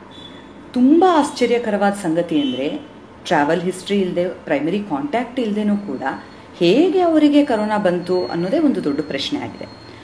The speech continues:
ಸರಿ, ಬಂತು ಬಿಡಿ. ಬಂದಾದ್ಮೇಲೆ ಅವ್ರನ್ನ, ಆ, ಬೇರೆ ಕಡೆ ಶಿಫ್ಟ್ ಮಾಡಿದ್ರು. ಆಯ್ತು, ಆ, seven days ಆದ್ಮೇಲೆ ಮತ್ತೊಂದು test ಮಾಡಿದ್ರು, Negative ಬಂತು. Negative ಬಂದು ಅವರನ್ನ ಗುಣಮುಖರಾದ್ರು, ಮನೆಗೆ ಕಳಿಸಿದ್ರು.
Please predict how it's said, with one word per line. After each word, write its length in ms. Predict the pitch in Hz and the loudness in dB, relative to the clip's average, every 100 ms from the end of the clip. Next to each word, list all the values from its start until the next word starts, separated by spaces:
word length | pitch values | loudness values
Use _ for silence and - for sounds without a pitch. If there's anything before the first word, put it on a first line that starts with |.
| - - | -20 0
ಸರಿ, 160 | 339 262 | 2 4
ಬಂತು 380 | 160 226 247 | 4 2 2
ಬಿಡಿ. 200 | 190 135 | -2 -4
ಬಂದಾದ್ಮೇಲೆ 960 | - 156 226 262 240 196 214 220 349 - - | -6 0 4 4 2 -2 -4 -2 -2 -4 0
ಅವ್ರನ್ನ, 340 | 175 196 196 226 254 - - | 2 2 0 -2 -4 -10 -8
ಆ, 80 | 165 160 156 151 147 143 151 - | -2 0 2 2 0 -2 -8 -6
ಬೇರೆ 240 | 180 170 180 | -2 0 0
ಕಡೆ 200 | 175 175 | 0 -2
ಶಿಫ್ಟ್ 320 | - 196 - | -6 -8 -4
ಮಾಡಿದ್ರು. 680 | 175 170 170 233 285 - - - - | -2 -2 -2 -6 -8 -14 -20 -14 -2
ಆಯ್ತು, 440 | 175 185 - 311 | 0 0 0 0
ಆ, 500 | 311 - 160 156 147 | -2 -2 0 2 0
seven 320 | 151 180 170 | 0 2 4
days 200 | 175 175 | 2 2
ಆದ್ಮೇಲೆ 300 | 165 156 160 | 0 0 -2
ಮತ್ತೊಂದು 500 | 165 151 165 165 165 | -2 -2 -2 -2 -2
test 300 | 170 175 - | -2 -4 -2
ಮಾಡಿದ್ರು, 340 | 180 156 156 285 | -2 -2 0 0
Negative 480 | 226 151 170 214 | 0 0 -2 -2
ಬಂತು. 360 | 180 175 170 339 | -2 -2 -2 -4
Negative 380 | 185 175 180 185 | -2 -4 -2 -2
ಬಂದು 240 | 175 180 | -2 2
ಅವರನ್ನ 220 | 170 170 269 415 - | 2 0 -4 -6 -6
ಗುಣಮುಖರಾದ್ರು, 840 | 175 180 196 196 180 175 - - 131 | -2 0 0 0 0 0 -4 -4 -2
ಮನೆಗೆ 200 | 196 262 | -2 -2
ಕಳಿಸಿದ್ರು. 400 | 226 - - | -6 -10 -12